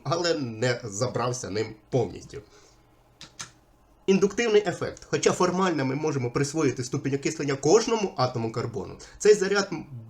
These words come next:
буде розподілений по всьому карбоновому скелету, ну, як масло по хлібу. Це означає, що не буде чіткого чергування позитивних і негативних зарядів.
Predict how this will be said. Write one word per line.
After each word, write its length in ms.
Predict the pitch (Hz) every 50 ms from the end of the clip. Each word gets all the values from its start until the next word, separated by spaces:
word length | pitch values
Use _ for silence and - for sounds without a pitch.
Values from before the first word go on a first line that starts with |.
| - 117
буде 240 | 170 196 165 170
розподілений 680 | 165 165 160 - 180 160 147 196 208 196 180 175 165 160
по 200 | 165 - 156 143
всьому 540 | 135 - - - 202 208 190 165 165 160
карбоновому 680 | - 175 165 143 131 156 160 156 143 139 139 135 135 135
скелету, 1120 | 131 - - - _ _ _ _ _ _ _ _ - - 202 147 175 202 202 196 - - 120
ну, 120 | 143 180 190
як 240 | 165 151 - -
масло 400 | 135 147 156 143 - - 127 120
по 100 | - 131
хлібу. 440 | 113 - 120 117 117 92 90 95 95 - - - - - - - - - - - - - - - _ - -
Це 140 | - 185 180
означає, 440 | 170 180 190 190 - 214 196 180
що 240 | - - - - 165
не 100 | 170 175
буде 300 | 175 151 202 208 160 160
чіткого 460 | - - - - - 214 185 156 151
чергування 500 | 139 - 147 123 143 131 135 123 117 120
позитивних 600 | 120 - 170 160 175 170 - 202 196 180 170 - -
і 40 | 127
негативних 580 | 127 120 120 117 - 143 143 131 127 120 113 - - _ - - _ -
зарядів. 500 | - 135 127 120 107 95 - - -